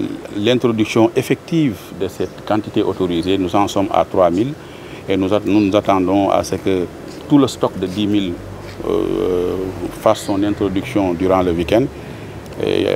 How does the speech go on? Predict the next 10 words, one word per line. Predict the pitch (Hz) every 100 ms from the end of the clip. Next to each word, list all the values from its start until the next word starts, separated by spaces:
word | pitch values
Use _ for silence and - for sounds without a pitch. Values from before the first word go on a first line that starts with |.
| -
à | - 104
coup | - 117
sûr, | - 117 120
euh, | 110 104 95 92 - - - - -
euh, | 50 50 50 50 - - -
on | 110 104
ira | 104 110
vers, | 104 104
euh, | 98 92 92 95
une, | 98 92